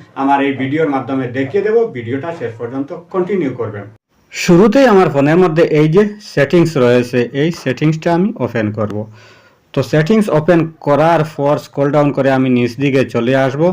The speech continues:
তো নিচের দিকে আসার পর এই যে এখানে Google নামে একটা অপশন রয়েছে, এই অপশনের উপরে আমি একটা ক্লিক করব। তো Google-এ ক্লিক করার সাথে সাথে এই ইন্টারফেসটা সম্মুখে চলে আসবে। এই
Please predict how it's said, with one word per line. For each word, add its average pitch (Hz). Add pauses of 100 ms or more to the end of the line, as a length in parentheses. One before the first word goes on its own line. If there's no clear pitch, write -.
(140)
তো - (120)
নিচের 113
দিকে 160 (120)
আসার 135 (120)
পর 131 (320)
এই 135
যে 147 (120)
এখানে 139 (200)
Google 131
নামে 127
একটা 127
অপশন 135 (120)
রয়েছে, 151 (460)
এই 139 (140)
অপশনের 135 (120)
উপরে 127 (100)
আমি 143 (100)
একটা 156 (160)
ক্লিক 139 (100)
করব। 101 (2000)
তো - (140)
Google-এ 240 (100)
ক্লিক 190 (140)
করার 175 (100)
সাথে 151
সাথে 170 (180)
এই 196 (140)
ইন্টারফেসটা 170 (400)
সম্মুখে 147 (140)
চলে 139 (120)
আসবে। 147 (240)
এই 147